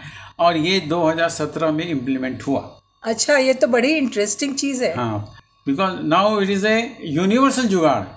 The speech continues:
Speaker 1: माने
Speaker 2: It's an Eng-, English word हो
Speaker 1: या।
Speaker 2: gaya abhi jugaad।
Speaker 1: अब जुगाड़ स-, हमारे इंडिया में नहीं, जहाँ भी लोग कुछ करेंगे बोले, "यार, ये तो जुगाड़ हो रहा है।"
Speaker 2: अच्छा।
Speaker 1: <laughs> So this is something like that।
Speaker 2: ओके।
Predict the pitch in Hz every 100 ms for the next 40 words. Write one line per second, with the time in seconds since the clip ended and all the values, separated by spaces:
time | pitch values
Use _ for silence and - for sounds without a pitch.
0 | - _ _ - - - - 302 180 190
1 | 311 285 269 240 262 285 320 - 285 277
2 | 262 220 247 226 208 220 214 190 180 175
3 | 151 139 156 175 208 214 202 180 160 151
4 | 143 170 180 175 196 202 202 208 208 151
5 | 156 180 185 180 175 180 - 175 175 180
6 | 180 175 180 147 139 123 123 139 135 104
7 | 104 95 92 - 202 196 - 202 165 -
8 | 190 151 131 165 139 120 135 113 110 104
9 | 101 110 107 - - 160 -